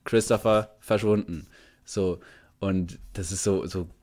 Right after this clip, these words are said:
so, man, man überlegt dann, warum das so ist und das ist bei anderen Sätzen dann eben auch noch. Und manche Charaktere haben irgendwie eine ganz besondere Schreibweise. Also da gibt's diesen einen,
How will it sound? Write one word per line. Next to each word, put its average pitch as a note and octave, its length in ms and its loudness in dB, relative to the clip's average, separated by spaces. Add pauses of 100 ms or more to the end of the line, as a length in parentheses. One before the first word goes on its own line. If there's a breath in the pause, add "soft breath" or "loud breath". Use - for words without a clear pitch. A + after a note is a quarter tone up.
(720)
so, - 300 -6
man, F#2+ 240 -2
man F#2+ 280 -2
überlegt G2+ 540 2
dann, A#2+ 240 4
warum A2 320 4
das D3+ 180 2
so C#3 140 2
ist C3+ 320 4
und G#2+ 80 -2
das G#2+ 100 -2
ist - 100 -12
bei G#2 140 4
anderen A2 240 2
Sätzen G#2+ 280 -2
dann F#2+ 80 2
eben F#2 160 -2
auch B2+ 200 0
noch. C#3 340 0 (380 loud breath)
Und F#2+ 280 -6
manche G#2+ 340 4
Charaktere A#2+ 960 2
haben G#2+ 220 4
irgendwie G#2 140 0
eine G2+ 120 2
ganz A2 240 4
besondere G#2 500 2
Schreibweise. C3 1200 2
Also G2 160 2
da F#2+ 80 0
gibt's G2 220 -8
diesen F#2+ 220 -4
einen, G2 380 0